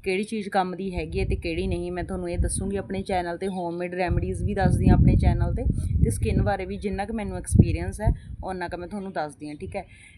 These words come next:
ਤੇ ਜ-, ਮੇਰੇ ਨਾਲ ਜੁੜਨ ਲਈ ਚੈਨਲ ਨੂੰ ਜ਼ਰੂਰ ਸਬਸਕ੍ਰਾਈਬ ਕਰ ਲਿਓ। ਚਲੋ ਜੀ, ਆਪਾਂ ਵੀਡੀਓ ਲੰਬੀ ਨਹੀਂ ਕਰਦੇ, ਸਿੱਧਾ ਟੌਪਿਕ 'ਤੇ ਆਉਂਦੇ ਹਾਂ।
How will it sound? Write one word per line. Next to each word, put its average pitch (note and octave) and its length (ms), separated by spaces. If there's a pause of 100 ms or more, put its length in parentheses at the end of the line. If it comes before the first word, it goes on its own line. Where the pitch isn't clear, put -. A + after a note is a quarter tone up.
ਤੇ F#3 180
ਜ-, F3 100
ਮੇਰੇ F#3+ 260
ਨਾਲ G3 180
ਜੁੜਨ F3+ 260
ਲਈ F#3 80
ਚੈਨਲ F3+ 260
ਨੂੰ F#3 160
ਜ਼ਰੂਰ F#3 280
ਸਬਸਕ੍ਰਾਈਬ D#3 480
ਕਰ D3+ 140
ਲਿਓ। D3 120
ਚਲੋ F3 220
ਜੀ, F#3+ 200
ਆਪਾਂ F3+ 340
ਵੀਡੀਓ - 280
ਲੰਬੀ F3 300
ਨਹੀਂ E3+ 120
ਕਰਦੇ, F3 280
ਸਿੱਧਾ F3+ 260
ਟੌਪਿਕ E3 420
'ਤੇ F3+ 80
ਆਉਂਦੇ D#3+ 200
ਹਾਂ। - 100